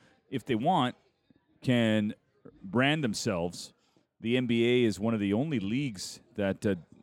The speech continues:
fairly easy to brand yourself. It's not like the N F L. I think Tom Brady had to, had to, uh,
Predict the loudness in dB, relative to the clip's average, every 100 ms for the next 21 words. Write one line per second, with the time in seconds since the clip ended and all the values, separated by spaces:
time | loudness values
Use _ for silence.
0 | _ _ _ _ _ _ _ _ 0 2
1 | 2 2 2 2 2 2 2 0 -2 -2
2 | -2 -6 -18 -20 _ _ _ _ -6 -2
3 | -2 0 0 2 4 6 6 2 _ _
4 | -2 0 2 2 4 4 4 2 0 -6
5 | -8 -8 -4 -2 0 0 -2